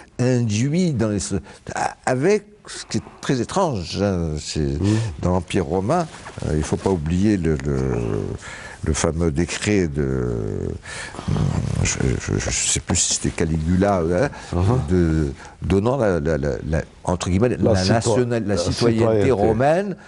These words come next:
Speaker 1: à l'ensemble,
Speaker 2: Des
Speaker 1: euh, des
Speaker 2: res-,
Speaker 1: populations,
Speaker 2: de
Speaker 1: euh,
Speaker 2: l'Empire.
Speaker 1: qui, qui étaient sous leur, sous la domination de l'Empire romain.
Speaker 2: Mm.
Speaker 1: En tout cas, ça me rappelle, euh, une très belle, euh, une très belle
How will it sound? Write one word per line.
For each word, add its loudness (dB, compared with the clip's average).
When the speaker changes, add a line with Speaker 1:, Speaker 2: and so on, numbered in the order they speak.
Speaker 1:
à 2
l'ensemble, 2
Speaker 2:
Des 4
Speaker 1:
euh, 4
des 2
Speaker 2:
res-, -2
Speaker 1:
populations, 0
Speaker 2:
de 2
Speaker 1:
euh, 4
Speaker 2:
l'Empire. 0
Speaker 1:
qui, 0
qui -4
étaient 2
sous -4
leur, 0
sous -8
la 2
domination 0
de 0
l'Empire 0
romain. -4
Speaker 2:
Mm. 0
Speaker 1:
En 0
tout 2
cas, 4
ça 0
me 0
rappelle, 0
euh, 0
une -2
très 0
belle, 0
euh, 4
une -8
très -6
belle 0